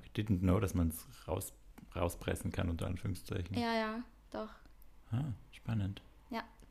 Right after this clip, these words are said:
Speaker 2: Beckenbodenmuskulatur Muskulatur
Speaker 1: Hm.
Speaker 2: kann man so trainieren. Ja.
Speaker 1: Hm.
Speaker 2: Kannst viel machen damit. Aber im Sex.
Speaker 1: Oh.
Speaker 2: Mhm.
Speaker 1: Spannend.
Speaker 2: <laughs> Spannend.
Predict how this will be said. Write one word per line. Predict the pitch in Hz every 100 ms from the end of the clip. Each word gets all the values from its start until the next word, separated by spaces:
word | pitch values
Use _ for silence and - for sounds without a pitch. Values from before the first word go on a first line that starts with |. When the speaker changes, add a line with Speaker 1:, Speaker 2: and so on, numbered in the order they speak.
| -
Speaker 2:
Beckenbodenmuskulatur | 247 - 247 226 214 214 214 214 214 - 208 - -
Muskulatur | 226 220 - 208 208 - 220 214 - - - - - -
Speaker 1:
Hm. | 92 113 - - -
Speaker 2:
kann | -
man | 214
so | -
trainieren. | - - 214 214 226 - - - - - - - - 127
Ja. | 113
Speaker 1:
Hm. | 127 92 - - - - - - - - -
Speaker 2:
Kannst | 220 -
viel | - 294
machen | 220 - 208 214
damit. | 220 214 208 - - - - - - -
Aber | 226 247
im |
Sex. | 254 277 - - - - -
Speaker 1:
Oh. | 90 123 87 - - - -
Speaker 2:
Mhm. | 214 208 220 262 - - - - - - - - - - -
Speaker 1:
Spannend. | - 82 90 - - 214 -
Speaker 2:
<laughs> | -
Spannend. | - 113 285 247 214